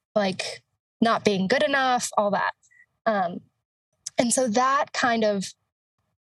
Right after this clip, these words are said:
pattern just continued for a couple months. Um, the, like, lying about drinking. There was a couple times that I was suspicious about, like, maybe him cheating on me, but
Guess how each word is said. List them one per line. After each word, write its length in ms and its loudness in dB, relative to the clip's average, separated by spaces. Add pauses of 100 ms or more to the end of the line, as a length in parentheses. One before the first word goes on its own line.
(420)
pattern 640 0 (840)
just 200 0
continued 520 -2
for 140 2
a 40 -2
couple 280 2
months. 560 0
Um, 420 2 (480)
the, 80 4
like, 220 0
lying 360 2
about 220 0
drinking. 840 0 (520)
There 100 2
was 120 0
a 60 -2
couple 280 0
times 520 0
that 240 2
I 160 2
was 420 0 (100)
suspicious 840 -2
about, 340 0
like, 300 -4
maybe 260 2
him 180 -2
cheating 380 0
on 220 2
me, 220 0
but 280 0